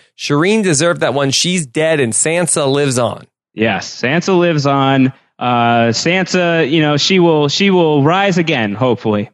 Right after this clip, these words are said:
Speaker 2: uh, like, like the North. The North remembers, so, uh, she will remember, and she will make sure to,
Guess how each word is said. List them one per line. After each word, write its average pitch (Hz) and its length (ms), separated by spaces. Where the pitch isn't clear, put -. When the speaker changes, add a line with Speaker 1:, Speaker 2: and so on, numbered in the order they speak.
Speaker 2:
uh, 113 380
like, 139 280
like 147 200
the 165 100
North. 135 300
The 123 80
North 156 260
remembers, 110 500
so, 104 300
uh, 113 280
she 151 160
will 151 180
remember, 143 380
and 127 120
she 160 120
will 156 120
make 147 200
sure 151 260
to, 131 320